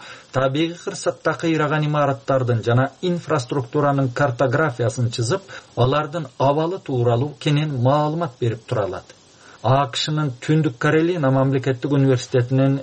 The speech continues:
илимпоз инженерлери иштеп чыккан алыстан башкарылуучу импланттар системасы таракандарды же биологиялык роботторду дрон чызган жана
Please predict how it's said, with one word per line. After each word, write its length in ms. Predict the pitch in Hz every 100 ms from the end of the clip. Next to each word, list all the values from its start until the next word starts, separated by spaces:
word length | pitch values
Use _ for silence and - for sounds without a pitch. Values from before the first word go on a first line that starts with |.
| -
илимпоз 500 | 139 143 143 151 143
инженерлери 640 | 131 120 120 127 120 127 127
иштеп 340 | 120 135 120
чыккан 440 | - - - 180 120 - - -
алыстан 500 | 139 156 - 190 185
башкарылуучу 1160 | 175 139 - 147 143 143 139 123 117 147 151 - 160
импланттар 720 | 151 127 143 131 - 143 131
системасы 840 | - 117 - 185 170 123 - - - - - -
таракандарды 880 | 135 143 151 147 143 139 120 113 - - - -
же 300 | 127 156 -
биологиялык 800 | 117 139 160 185 165 151 143 127
роботторду 1040 | 131 143 160 170 - 170 170 151 175 165 -
дрон 380 | 120 131 175 151
чызган 520 | 160 143 156 131 101
жана 360 | 110 123 131